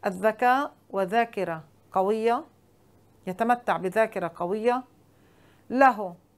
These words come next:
قدرة خاصة على توقع الخطر، التوقعات،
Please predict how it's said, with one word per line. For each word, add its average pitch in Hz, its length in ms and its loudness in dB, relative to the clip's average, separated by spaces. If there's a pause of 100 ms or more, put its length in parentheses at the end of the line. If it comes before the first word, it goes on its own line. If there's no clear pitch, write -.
(120)
قدرة 208 320 0
خاصة 240 480 2
على 196 460 -2
توقع 220 500 -2
الخطر، 240 540 -4 (300)
التوقعات، 208 880 -2